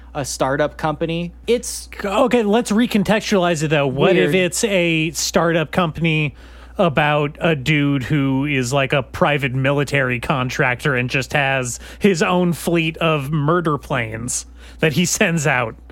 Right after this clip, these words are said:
Speaker 2: to, like, kill people and shit?
Speaker 1: Well, as long as those people are bad,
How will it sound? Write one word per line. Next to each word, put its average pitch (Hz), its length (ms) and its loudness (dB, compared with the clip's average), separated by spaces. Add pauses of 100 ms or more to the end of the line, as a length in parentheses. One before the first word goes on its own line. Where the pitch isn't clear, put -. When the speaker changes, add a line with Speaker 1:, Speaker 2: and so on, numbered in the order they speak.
(220)
Speaker 2:
to, 175 100 2
like, 143 180 0
kill 214 240 2
people 139 320 -2
and 120 120 -4
shit? - 280 -4 (220)
Speaker 1:
Well, 247 160 2
as 147 100 -6
long 180 160 0
as 156 120 -4
those 151 120 -2
people 165 260 -2
are 131 60 -2
bad, 120 540 -4